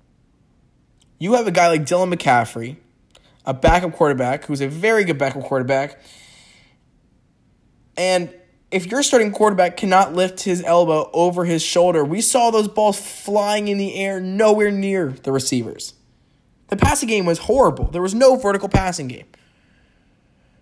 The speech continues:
And now people were saying, "Oh, it's because he was injured." Well, that's not an excuse. That's a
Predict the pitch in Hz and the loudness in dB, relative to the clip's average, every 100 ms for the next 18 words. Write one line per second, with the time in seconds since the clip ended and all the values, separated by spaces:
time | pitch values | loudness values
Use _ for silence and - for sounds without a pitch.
0 | _ 196 196 233 226 214 202 202 202 262 | _ 0 4 2 2 -2 0 -2 2 4
1 | 262 220 214 208 - 214 202 214 208 226 | 6 4 2 -6 -4 -4 -4 -4 -2 0
2 | 254 214 160 170 196 214 247 226 208 - | 0 0 0 0 0 0 0 -4 -2 -4
3 | - 285 311 220 202 196 214 208 | -2 -2 0 -2 -2 -2 -2 -2